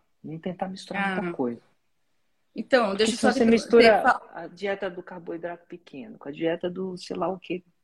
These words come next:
Speaker 1: fica uma maluquice.
Speaker 2: Então, eu... Por que que... Eu, por, eu, eu entendo... Assim, agora, nesse momento, até então, eu entendi, assim, que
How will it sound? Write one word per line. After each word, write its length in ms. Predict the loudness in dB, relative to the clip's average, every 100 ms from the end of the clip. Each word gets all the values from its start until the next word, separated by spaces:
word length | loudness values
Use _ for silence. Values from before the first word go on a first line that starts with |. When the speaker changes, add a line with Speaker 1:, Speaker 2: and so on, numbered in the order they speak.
| -18
Speaker 1:
fica 260 | -12 -8 -4
uma 340 | 0 0 0
maluquice. 1300 | -2 -4 -4 -4 -4 -6 -8 -8 -6 -6 -8 -18 -20 _ _ _ _ _ _ _ _
Speaker 2:
Então, 420 | -6 2 4 4 4
eu... 160 | 2 2 -2
Por 160 | -2 -2
que 240 | 2 4
que... 420 | 4 2 2 2 0
Eu, 120 | -2
por, 240 | -2 -4 0
eu, 160 | 0 6
eu 200 | 8 8
entendo... 340 | 6 4 4
Assim, 280 | 2 0 2
agora, 440 | 2 4 8 8 6
nesse 200 | 0 -2
momento, 300 | -2 -2 -2
até 160 | -4
então, 400 | -4 -2 0 0
eu 160 | 0 0
entendi, 380 | 0 -2 -2 -2
assim, 320 | 0 0 0
que 400 | -2 -6 -6